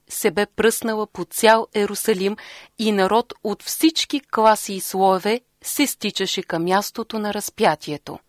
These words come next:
Свещениците и управниците се бяха обвързали с обещанието да не закачат последователите на Христос, ако той им бъде предаден, и учениците и вярващите от града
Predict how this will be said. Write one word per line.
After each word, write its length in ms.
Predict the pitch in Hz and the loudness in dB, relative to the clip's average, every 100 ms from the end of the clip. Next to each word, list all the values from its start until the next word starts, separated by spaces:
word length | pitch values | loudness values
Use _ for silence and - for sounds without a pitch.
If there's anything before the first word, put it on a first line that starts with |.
| _ _ _ _ _ - - - - | _ _ _ _ _ -20 -18 -18 -12
Свещениците 880 | - 233 - 330 339 311 294 - 269 - | -4 -2 2 6 6 4 0 0 -4 -4
и 140 | 226 | -6
управниците 760 | 208 226 269 269 254 233 220 208 | -2 4 4 4 -2 -4 -6 -2
се 160 | 202 | -2
бяха 340 | 160 233 247 226 | 2 2 2 0
обвързали 640 | 160 160 226 208 220 226 | -2 0 0 0 -4 -4
с 160 | - - | -10 -8
обещанието 840 | 165 165 - 208 214 208 - 240 - - - - | -4 -4 2 2 2 -2 -4 -4 -4 -14 -20 -8
да 160 | 185 240 | 4 4
не 120 | 226 | 4
закачат 540 | 196 208 262 - 294 - _ | 0 0 0 0 -4 -6 _
последователите 920 | 220 - 185 180 190 233 233 220 208 | -8 -4 -4 2 2 2 -2 -4 -2
на 100 | 185 | -2
Христос, 600 | 175 175 160 - 190 - - _ _ - - | -4 -6 -8 -2 -2 -2 -10 _ _ -20 -6
ако 280 | 214 208 202 | -2 -2 -4
той 220 | - 208 | 0 0
им 120 | 196 | 0
бъде 260 | 165 202 180 | 0 -2 -2
предаден, 720 | - 180 156 180 190 233 285 - _ _ - | -4 -2 2 4 4 2 -2 -6 _ _ 0
и 100 | 277 | 0
учениците 640 | 247 - 220 208 - - | 0 0 -2 -2 -4 -4
и 100 | 175 | -4
вярващите 640 | 147 185 226 233 - 233 220 | 2 4 4 2 -4 -6 -6
от 140 | 208 | -6
града 360 | 175 208 175 202 | -2 -2 0 -4